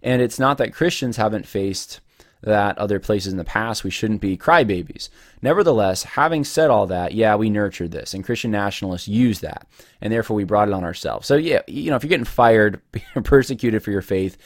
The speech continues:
y-, it's your fault because you were part of a movement that apparently vilified people unjustifiably and didn't do it the Christian way. You did it the Nietzschean way,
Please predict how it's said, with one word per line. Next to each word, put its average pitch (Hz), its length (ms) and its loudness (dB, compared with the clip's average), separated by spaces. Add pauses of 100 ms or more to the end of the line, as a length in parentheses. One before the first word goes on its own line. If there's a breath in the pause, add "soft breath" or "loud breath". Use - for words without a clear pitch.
(520 soft breath)
y-, - 160 -12
it's 147 220 0
your 151 300 8
fault 113 400 6
because 101 540 -2
you 110 120 2
were 131 160 4
part 117 340 4
of 101 120 4
a 98 60 0
movement 98 580 -2
that 95 260 0
apparently 95 460 -2
vilified 95 600 0
people 87 460 -4 (560 soft breath)
unjustifiably 95 1300 2
and 90 240 -4
didn't 113 240 0
do 101 160 0
it 92 80 -2
the 92 80 -6
Christian 98 420 -6
way. 90 200 -2
You 101 180 2
did 127 140 2
it 120 140 -2
the 113 60 -2
Nietzschean 107 640 -4
way, - 360 -16